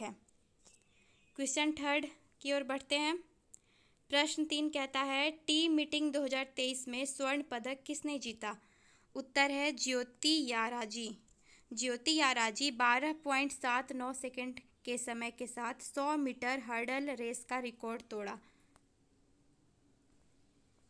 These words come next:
प्रश्न चार कहता है, टी ट्वेंटी क्रिकेट में तीन सौ खिलाड़ियों को आउट करने का रिकॉर्ड बनाने वाले पहले भारतीय कौन बने?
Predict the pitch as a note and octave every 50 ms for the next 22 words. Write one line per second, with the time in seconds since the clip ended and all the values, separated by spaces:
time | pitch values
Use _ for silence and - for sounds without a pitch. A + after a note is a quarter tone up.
0 | _ _ _ _ _ _ _ _ _ _ _ _ _ - _ _ _ _ _ _
1 | _ C4 C#4 C#4+ D4+ D4+ - - C#4+ - - C4+ B3 B3 C4 B3+ - B3+ A#3+ A#3+
2 | - A#3+ A#3+ A#3+ B3 C4 C#4+ D#4+ D#4 - - _ _ - - - - _ _ _
3 | _ E4 D#4+ E4+ F4 F4+ E4+ D#4 C#4+ C#4 C#4+ C#4 D#4+ D#4+ D#4+ D#4+ D4+ D4 C#4 -
4 | C#4+ C4+ C4+ C4+ C4+ C4+ C4 C#4+ C#4+ - - D4 D4+ D#4+ D#4 D#4 D#4 D#4 D#4 -
5 | C#4+ C4+ B3 A#3+ A#3+ B3 B3+ C4+ C4+ C4+ C#4 - - A#3 A#3+ B3+ D4 D#4 D#4 -
6 | C4 B3 A#3+ B3 B3 B3 B3 A#3 A3+ A3+ A3+ - A#3 A#3 A#3+ B3+ B3+ A#3 B3 A#3+
7 | A#3 A3+ A3+ A#3 B3 C4 B3 A#3+ A#3 A#3 B3 B3+ B3+ - B3+ C4 C4 C4+ D4+ D4
8 | B3+ B3+ A#3+ A#3 A3+ A3+ C4 C4+ C#4+ C#4 - C#4+ C4 C4 A#3+ G#3 G#3+ G#3 G#3 G3+
9 | A3+